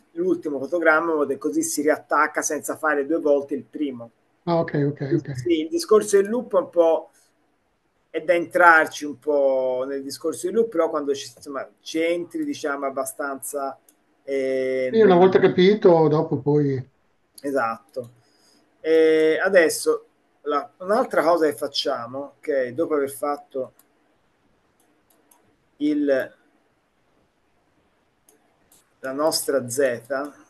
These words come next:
Speaker 1: quindi il nostro up and down,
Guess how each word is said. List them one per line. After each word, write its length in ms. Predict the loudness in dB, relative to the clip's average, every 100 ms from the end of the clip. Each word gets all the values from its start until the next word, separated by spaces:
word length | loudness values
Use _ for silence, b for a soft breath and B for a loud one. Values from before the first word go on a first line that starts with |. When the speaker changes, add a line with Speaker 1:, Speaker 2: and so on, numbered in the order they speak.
| _
Speaker 1:
quindi 340 | -12 -10 -8 -10
il 80 | -8
nostro 600 | -4 -4 -4 -4 -4 -2
up 300 | -4 -6 -6
and 240 | -6 -6 -6
down, 420 | -6 -6 -10